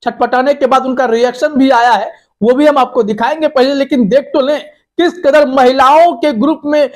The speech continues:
दुबे जी फंस गए बीच में और चौतरफा वार शुरू हो गया। शेरनियों ने इनकी क्लास लगानी शुरू कर दी। स्वाति चतुर्वेदी महिला पत्रकार हैं, इन्होंने लिखा है, "This is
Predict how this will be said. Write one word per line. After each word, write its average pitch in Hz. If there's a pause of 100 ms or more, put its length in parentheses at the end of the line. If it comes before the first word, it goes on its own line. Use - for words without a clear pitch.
(180)
दुबे 294
जी 240
फंस 311
गए 220
बीच 240
में 240
और 247
चौतरफा 277 (220)
वार 277
शुरू 262
हो 240
गया। 196 (380)
शेरनियों 302
ने 302
इनकी 269
क्लास 269 (180)
लगानी 240
शुरू 285
कर 196
दी। - (400)
स्वाति 311
चतुर्वेदी 247 (580)
महिला 254
पत्रकार 214
हैं, 277 (340)
इन्होंने 320
लिखा 214
है, - (360)
"This 339
is 339